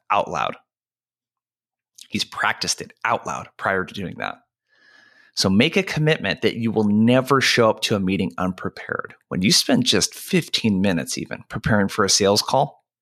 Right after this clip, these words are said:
there's confidence in that, right? I'm showing up. I'm trying to anticipate how this call is gonna go, what these people are gonna say. Do this with internal meetings too.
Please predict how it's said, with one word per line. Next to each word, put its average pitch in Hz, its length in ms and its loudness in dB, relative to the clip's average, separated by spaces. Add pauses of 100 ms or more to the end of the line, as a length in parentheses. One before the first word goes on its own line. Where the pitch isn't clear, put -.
(720)
there's 98 200 2
confidence - 720 -2
in 76 120 -4
that, - 220 -6 (1080)
right? 95 200 -6
I'm 110 200 0
showing 123 400 4
up. 101 260 0 (140)
I'm 104 100 -4
trying 113 380 -2
to - 140 -2
anticipate 95 800 -2 (680)
how 107 220 0
this 117 180 2
call 104 220 2
is 101 140 -2
gonna 95 180 -2
go, 92 160 0
what 90 220 2
these 107 100 2
people - 240 0
are 98 80 2
gonna 95 140 0
say. 95 160 2
Do 101 160 0
this 143 240 2
with 135 100 0
internal 113 380 2
meetings 87 340 -2
too. - 220 -8